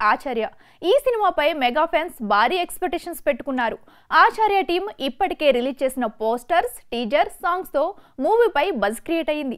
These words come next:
తరువాత వచ్చిన ట్రైలర్ అయితే నెక్స్ట్ లెవెల్. దీనిలో చిరు, చరణ్ స్టెప్స్, ఫైట్స్ ఆడియన్స్ ని మెస్మరైజ్ చేశాయి.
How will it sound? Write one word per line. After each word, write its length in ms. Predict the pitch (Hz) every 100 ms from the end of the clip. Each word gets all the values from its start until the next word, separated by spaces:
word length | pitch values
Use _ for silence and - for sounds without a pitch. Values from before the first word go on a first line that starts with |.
| - _ _ 339
తరువాత 320 | 381 494 494 453 392
వచ్చిన 300 | - 311 311
ట్రైలర్ 440 | - 233 320 370
అయితే 260 | 311 277 403 523
నెక్స్ట్ 340 | 202 214 - 294
లెవెల్. 280 | 240 226 - - -
దీనిలో 480 | 254 370 480 370 392 392
చిరు, 240 | - 370 415 508 -
చరణ్ 300 | 285 320 381
స్టెప్స్, 440 | - 285 285 392 392 -
ఫైట్స్ 420 | 247 302 - - - 233
ఆడియన్స్ 460 | 277 359 262 233
ని 100 | 302
మెస్మరైజ్ 600 | 349 190 - 262 - -
చేశాయి. 360 | 285 254 240